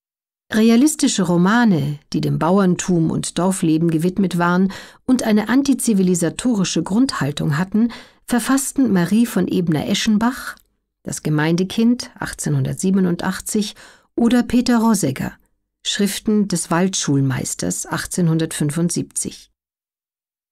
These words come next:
Eine radikale Zuspitzung der realistischen Ansätze bedeutete im ausgehenden Jahrhundert der Naturalismus.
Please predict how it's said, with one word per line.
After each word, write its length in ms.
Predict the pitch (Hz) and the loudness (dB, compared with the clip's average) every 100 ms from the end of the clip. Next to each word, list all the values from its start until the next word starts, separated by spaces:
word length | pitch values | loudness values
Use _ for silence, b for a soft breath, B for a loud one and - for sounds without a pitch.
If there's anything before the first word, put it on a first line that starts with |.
| _ _ _ _ _ _ _ _ _ _ | _ _ _ _ _ _ _ _ _ _
Eine 280 | - 254 247 | 2 4 6
radikale 580 | 233 240 240 220 302 262 | 4 2 2 2 4 2
Zuspitzung 880 | - 277 294 - 180 180 - 147 139 | 2 0 0 0 -2 -2 -2 0 0
der 140 | 131 123 | 0 0
realistischen 640 | 127 131 175 - 156 151 | 0 0 0 -2 -2 -2
Ansätze 680 | - 170 185 170 185 - 233 | 0 2 2 2 -2 0 0
bedeutete 580 | 196 175 170 196 247 233 | 0 0 0 0 0 0
im 180 | 170 180 | 0 0
ausgehenden 680 | 233 240 - 202 208 190 180 | 0 0 0 2 4 4 2
Jahrhundert 720 | 151 147 185 185 185 190 - | 2 2 4 4 2 -2 -2
der 100 | 180 | 0
Naturalismus. 1000 | 160 160 175 185 180 - 156 - - | 0 -2 0 0 0 -2 -4 -6 -10